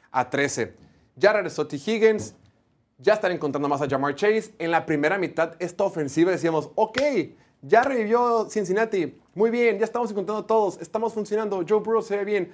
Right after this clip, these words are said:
Anotó con el, con el receptor novato que le regaló la pelota. Estaba encontrando a Jamar Chase. Se veía como la bolsa de protección, más o menos.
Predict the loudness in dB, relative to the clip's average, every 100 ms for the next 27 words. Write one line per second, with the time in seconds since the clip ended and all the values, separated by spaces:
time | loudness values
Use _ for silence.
0 | -14 -4 -2 0 2 2 0 -2 -4 -4
1 | -2 -4 -6 -10 -2 -2 4 4 2 -2
2 | -2 0 0 0 0 0 0 -2 -4 -14
3 | -16 -4 0 0 -2 -2 -2 0 -2 0
4 | -2 -2 -2 -4 -2 -4 -2 -2 -2 -4
5 | -6 -10 -4 -4 -2 -4 -2 0 0 -4